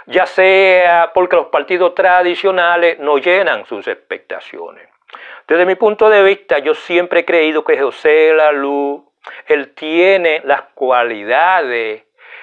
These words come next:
para él convertirse en un fenómeno político. Otra persona que yo creo que también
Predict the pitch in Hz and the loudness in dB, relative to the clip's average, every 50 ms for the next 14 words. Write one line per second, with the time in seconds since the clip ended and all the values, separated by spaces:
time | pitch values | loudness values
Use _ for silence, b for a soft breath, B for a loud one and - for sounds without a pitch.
0 | B B _ - 160 175 175 185 196 202 - 202 190 165 170 170 170 - - 214 | B B _ -2 0 2 2 2 2 0 0 -2 0 2 0 0 0 0 -4 -6
1 | 185 - 175 165 165 165 165 - 165 160 165 165 160 160 160 156 156 151 147 - | -2 -2 -2 -2 0 -2 -2 -2 0 0 0 0 0 -2 -2 -2 -2 -4 -4 -6
2 | _ _ - - 131 120 120 117 117 135 147 156 160 156 156 _ - 113 101 95 | _ _ -12 -8 -6 -6 -6 -6 -8 -8 -8 -8 -10 -10 -12 _ -18 -18 -18 -18
3 | - _ _ _ - - - 95 90 87 87 85 80 80 80 78 76 76 78 71 | -20 _ _ _ -20 -18 -16 -14 -12 -12 -12 -12 -12 -14 -14 -16 -16 -18 -18 -20
4 | 65 - - _ _ _ _ _ _ B B B B B B B B B - 156 | -20 -20 -20 _ _ _ _ _ _ B B B B B B B B B -2 -2
5 | 202 - 269 262 262 254 208 - - 208 202 208 202 190 - 165 147 156 175 175 | 0 0 0 0 0 -2 -4 -2 -2 0 0 2 0 0 -2 -4 -2 0 0 0
6 | 175 - - 170 170 170 170 170 160 151 147 - - 127 - - - 123 117 110 | 0 0 0 0 2 2 4 4 2 2 0 -2 -6 -10 -6 -6 -6 -6 -6 -8
7 | 107 123 139 147 170 214 240 226 180 143 123 107 101 | -10 -10 -6 -2 0 0 0 0 -2 -6 -10 -14 -18